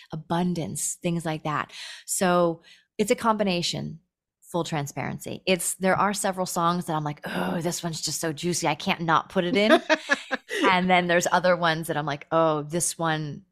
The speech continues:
Speaker 1: I'll feel into the group if I know them ahead of time. And I'll
Speaker 2: Mm-hmm.
Speaker 1: say, "I feel like this is what's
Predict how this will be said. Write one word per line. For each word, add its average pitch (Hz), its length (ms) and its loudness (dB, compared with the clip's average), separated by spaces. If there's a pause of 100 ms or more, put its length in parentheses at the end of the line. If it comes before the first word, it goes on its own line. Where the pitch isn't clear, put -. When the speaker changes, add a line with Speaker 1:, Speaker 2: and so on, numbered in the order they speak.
(160)
Speaker 1:
I'll 180 200 4
feel 196 320 -2
into 185 500 -2
the 196 160 -2
group 170 380 -2
if 175 120 -2
I 160 120 0
know 160 160 0
them 165 160 -4
ahead 151 240 -6
of 165 80 -4
time. 247 460 -4
And 165 100 -4
I'll 220 100 -2
Speaker 2:
Mm-hmm. 233 120 0
Speaker 1:
say, 151 260 -2
"I 151 80 -8
feel 170 180 -10
like 156 140 -8
this 147 140 -6
is - 260 -10
what's - 260 -12